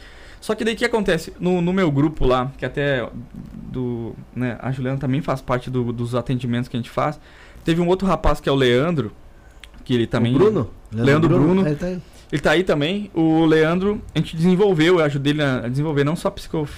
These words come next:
Speaker 1: a psicografia, mas a incorporação. A gente vem trabalhando no grupo, o pessoal desenvolvendo as habilidades e tal. E daí um dia ele chegou ali também e também teve essa vive-, essa, pá, vi, vi ou recebi o recado e tal,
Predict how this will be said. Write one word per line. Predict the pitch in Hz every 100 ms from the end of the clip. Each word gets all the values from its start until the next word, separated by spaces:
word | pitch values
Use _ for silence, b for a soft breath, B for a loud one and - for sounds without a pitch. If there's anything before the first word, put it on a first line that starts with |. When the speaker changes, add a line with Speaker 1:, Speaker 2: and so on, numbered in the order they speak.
| -
Speaker 1:
a | 131
psicografia, | - - 135 139 127 113 - 135 202 131
mas | 123 127
a |
incorporação. | 147 147 139 139 139 143 143 160 147 B B B
A | 151
gente | 202 233 226
vem | 220
trabalhando | 254 247 247 214 233
no | 214
grupo, | 160 190 202
o |
pessoal | 214 214 208
desenvolvendo | 185 208 208 160 185
as | 185
habilidades | 180 160 180 143 139 170 156
e |
tal. | 151 156 196 - B B B B -
E | 226
daí | 240 214 254
um | 202
dia | 143 156
ele | 214
chegou | 208 233 180 170
ali | 185
também | 190 190 190 190
e |
também | 202 190 208
teve | 202 190 185
essa | 190 196
vive-, | 180 170 175
essa, | 160 165 185 175 165 156 -
pá, | - 202 160
vi, | 143 190 208 196 165 139 - b b b -
vi | 139 185 202 190 196
ou | 151
recebi | 160 156 160 139
o | 170
recado | 180 - 156 170 185 156
e |
tal, | 156 170